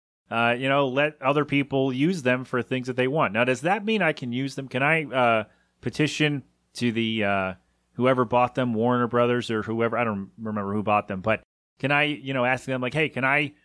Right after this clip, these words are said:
play What's Love Got to Do with It real quick on the show for ten seconds?" And, uh, maybe I could do it anyway. Nobody cares, but, uh, <laughs> maybe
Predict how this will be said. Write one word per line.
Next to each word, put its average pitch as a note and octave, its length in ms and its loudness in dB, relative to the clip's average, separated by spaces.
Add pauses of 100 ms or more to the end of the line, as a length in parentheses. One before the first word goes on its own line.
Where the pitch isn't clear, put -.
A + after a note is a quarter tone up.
(260)
play D3 280 0
What's C3+ 280 -2
Love C#3 160 0
Got C3+ 200 0
to B2 80 -2
Do B2 160 0
with C3+ 100 2
It C#3 80 0
real C3+ 160 2
quick C#3 240 -2
on C#3 80 -4
the B2+ 60 -8
show C3+ 260 2
for C#3+ 160 -6 (140)
ten C#3 180 -8
seconds?" D3 440 -6
And, G#2+ 280 -2
uh, F#2+ 260 0
maybe D3+ 200 2
I - 20 4
could G#2 160 -4
do A2+ 140 2
it G#2 40 4
anyway. G#2 240 0
Nobody G2 260 -2
cares, F#2 260 -6
but, G#2 200 0 (460)
uh, A2+ 320 0
<laughs> - 40 -4
maybe C#3 400 2